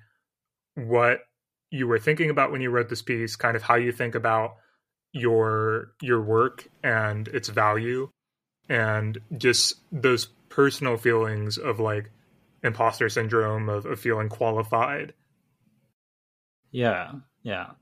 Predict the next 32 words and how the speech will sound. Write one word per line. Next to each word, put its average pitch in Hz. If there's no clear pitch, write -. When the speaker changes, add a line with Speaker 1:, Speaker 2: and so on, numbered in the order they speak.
Speaker 2:
Um, 104
this 135
was 170
one 160
of 127
the 104
pieces 104
where, 95
like, 92
there 131
are -
pieces 139
where 120
you, 104
you, 101
like, -
think 139
about 139
something 120
and 107
talk 117
about 110
it 95
for -
three -
months, 127
and 101
then 92
you 92
write 98
about 98
it 95